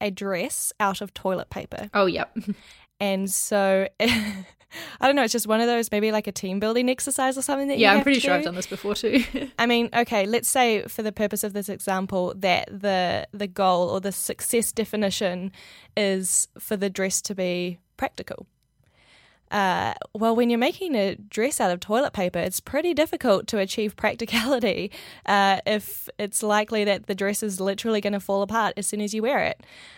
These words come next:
Speaker 1: Um, or maybe the constraint is for the dress to be beautiful, and that could be really difficult to achieve with, when you're wearing toilet paper on yourself, you know? So that's, like,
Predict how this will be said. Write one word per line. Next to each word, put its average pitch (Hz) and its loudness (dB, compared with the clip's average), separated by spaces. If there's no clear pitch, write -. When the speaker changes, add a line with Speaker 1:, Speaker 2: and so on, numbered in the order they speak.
Speaker 1:
Um, 180 -2
or 214 6
maybe 220 6
the 208 2
constraint 208 0
is 196 0
for 208 -6
the 196 -2
dress 190 -2
to - -8
be 214 -4
beautiful, 202 -2
and 185 -2
that 202 0
could 220 -4
be 190 -2
really 185 2
difficult 190 -6
to 214 -6
achieve 190 -2
with, 202 -2
when 202 0
you're 208 2
wearing 220 2
toilet 330 0
paper 202 0
on 185 -2
yourself, 190 -4
you 208 -6
know? 196 -4
So 233 4
that's, 262 2
like, 339 -2